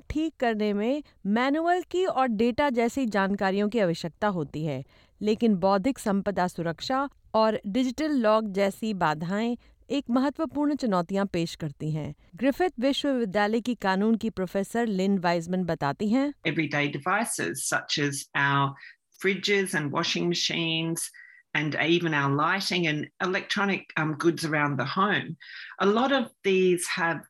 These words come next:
Speaker 2: um, computer software that's embedded in them, and that's protected by copyright also, but also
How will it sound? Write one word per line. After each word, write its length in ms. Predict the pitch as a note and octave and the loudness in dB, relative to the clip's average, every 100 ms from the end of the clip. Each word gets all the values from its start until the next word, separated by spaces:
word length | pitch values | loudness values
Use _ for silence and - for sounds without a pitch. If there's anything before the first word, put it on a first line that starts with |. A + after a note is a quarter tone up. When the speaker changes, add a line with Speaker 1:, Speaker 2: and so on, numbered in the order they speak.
| - | -4
Speaker 2:
um, 180 | D#3 D#3+ | -4 -4
computer 380 | F#3+ G3 B3+ A#3+ | -4 -2 0 0
software 640 | - F#3 - F#3+ F3+ D#3+ | 0 -2 -2 0 0 0
that's 480 | D#3+ D3 - - - _ _ _ | -2 -2 -4 -8 -10 _ _ _
embedded 540 | - E3+ D#3+ F#3 F3+ - | 0 0 2 2 2 2
in 300 | - G#3+ A#3 | 0 2 4
them, 320 | C#3+ A2 D3 - _ _ - | 2 -2 -6 -12 _ _ -6
and 420 | F3+ F3 F3+ F3+ - - - | 0 2 2 0 -4 -12 -10
that's 280 | - C4+ - | -4 -4 -4
protected 480 | - G3 G3+ - D#3 | -4 -2 -2 -4 -2
by 140 | D#3 C#3+ | -2 -2
copyright 500 | E3+ - D#3+ D3+ D3+ | -2 -2 0 0 0
also, 460 | G#3 A#3 E3+ D#3 D3+ | 0 -2 -2 -2 0
but 140 | F3+ | 0
also 480 | G#3 A#3 - G3 | 0 0 0 2